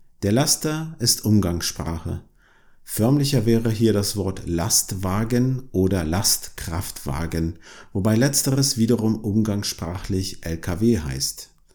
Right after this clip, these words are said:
Ein Laster ist ein Nutzfahrzeug, mit dem schwere Güter transportiert werden können. Das Laster ist je nach Sichtweise ein schlechtes,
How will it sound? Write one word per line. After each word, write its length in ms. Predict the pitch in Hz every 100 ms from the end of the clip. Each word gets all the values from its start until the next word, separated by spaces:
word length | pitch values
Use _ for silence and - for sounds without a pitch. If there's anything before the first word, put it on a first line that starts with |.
| - - - -
Ein 200 | 92 92
Laster 680 | 95 - - 92 107 127 - - -
ist 240 | 113 -
ein 140 | 92 95
Nutzfahrzeug, 840 | 131 - - 123 - 131 131 -
mit 120 | 104
dem 180 | 95 92
schwere 520 | 92 - 98 123 120
Güter 640 | 113 104 98 107 101 107 -
transportiert 720 | - 90 - 113 - - 69
werden 340 | - 67 73 78
können. 480 | - 78 80 98 - - _ _ _ _ _ _ _ - - - - - -
Das 320 | - 139 -
Laster 680 | 80 90 - 110 143 139 - - -
ist 180 | - 117
je 100 | 143
nach 200 | 151 139
Sichtweise 760 | 123 117 - 78 82 - 62 -
ein 120 | 92
schlechtes, 840 | - - 85 - - - 185 -